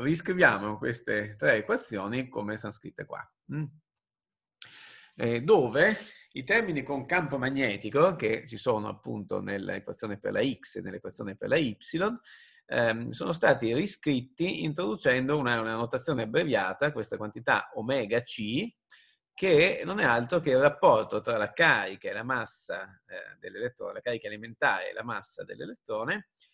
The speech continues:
eh, moltiplicato per il campo magnetico. Ehm, ora, eh, questa quantità, questo prodotto di una carica per un campo magnetico diviso una massa,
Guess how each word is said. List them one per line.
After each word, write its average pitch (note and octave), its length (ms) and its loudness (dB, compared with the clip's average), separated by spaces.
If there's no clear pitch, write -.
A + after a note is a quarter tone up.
eh, - 120 -8
moltiplicato D3 640 -6
per G2+ 140 -8
il G2 80 -10
campo F#2 300 -14
magnetico. F2+ 720 -20
Ehm, G#2+ 840 -6
ora, D3 440 0
eh, G#2+ 260 -10
questa A2 1080 -4
quantità, C3 880 -2
questo - 240 -16
prodotto A#2+ 540 -4
di G2+ 100 -14
una G#2 120 -12
carica F#2+ 720 -4
per A2 140 -8
un G#2+ 80 -8
campo C#3+ 300 -2
magnetico A2+ 640 -8
diviso A2 400 -10
una C3+ 140 -6
massa, D#3 600 -2